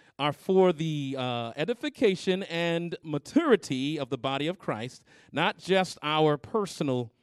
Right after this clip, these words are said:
selves. The individual is edified and matures as he or she facilitates the developmental progress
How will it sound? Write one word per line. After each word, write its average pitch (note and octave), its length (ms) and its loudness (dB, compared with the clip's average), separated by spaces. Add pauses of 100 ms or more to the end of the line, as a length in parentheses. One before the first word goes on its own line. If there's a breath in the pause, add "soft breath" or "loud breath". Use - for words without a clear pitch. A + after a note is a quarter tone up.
(360)
selves. - 1120 -6 (280 soft breath)
The C3+ 140 -6
individual D3 540 0
is A#2 240 -6
edified A2+ 720 -6
and C#3 120 -4
matures C3+ 960 0
as A2 200 -10
he F3 160 -4
or C#3 80 0
she D3 400 -4 (180 soft breath)
facilitates E3+ 680 -6
the A#2+ 120 -10
developmental C#3+ 640 -6
progress - 800 -10